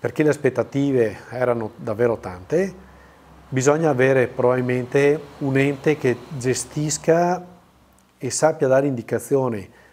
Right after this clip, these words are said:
ai piccoli enti locali di come fare a gestire,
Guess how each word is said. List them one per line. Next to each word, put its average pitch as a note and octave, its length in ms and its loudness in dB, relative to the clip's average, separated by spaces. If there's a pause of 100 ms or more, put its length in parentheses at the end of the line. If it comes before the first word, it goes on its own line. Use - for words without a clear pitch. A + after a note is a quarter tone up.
(220)
ai A#2 260 -4
piccoli B2+ 540 -2
enti C3 200 -4
locali A#2+ 680 -4
di B2 160 -10
come D#3 300 -2
fare B2+ 260 -2
a - 20 0
gestire, A#2+ 680 -4